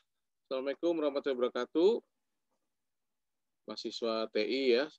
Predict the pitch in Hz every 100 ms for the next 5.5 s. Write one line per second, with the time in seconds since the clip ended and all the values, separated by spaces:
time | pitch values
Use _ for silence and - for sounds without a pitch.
0 | _ - 104 101 107 104 104 123 127 107
1 | 107 104 104 101 101 107 - 107 107 117
2 | 135 151 _ - 104 - 127 131 135 135
3 | _ _ _ _ _ _ _ _ _ -
4 | 104 107 107 107 123 107 113 - 110 104
5 | 107 - 120 107 90